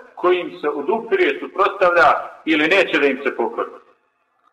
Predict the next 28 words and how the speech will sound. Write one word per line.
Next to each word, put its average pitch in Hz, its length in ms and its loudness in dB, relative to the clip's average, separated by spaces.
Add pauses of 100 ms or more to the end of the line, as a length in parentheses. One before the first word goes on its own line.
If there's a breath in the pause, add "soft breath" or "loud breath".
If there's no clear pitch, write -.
(840)
Oni 180 180 -2
ne 175 100 4
žele 254 420 4
da 170 140 2
postoji 240 540 0
igdje, 180 600 -4 (200)
bilo 285 420 2
gdje, - 440 0 (320)
iko 247 380 -2 (460)
ko 170 140 0
će 170 220 -2
im 151 140 -4
se 185 160 -4
suprotstaviti 170 760 -2 (280)
u 135 100 -4
nametanju 160 580 2
njihovog 147 440 0 (760)
nevjerstva, 139 920 0 (120)
njihovog 147 540 0
nevjerničkog 139 640 0
sistema. 113 480 -6 (1080)
Pa 226 100 -14
tako? 214 280 -2 (640)
To 180 100 -2
je 175 160 -4
cilj 180 160 0
njihove 139 340 0
borbe. 110 300 -2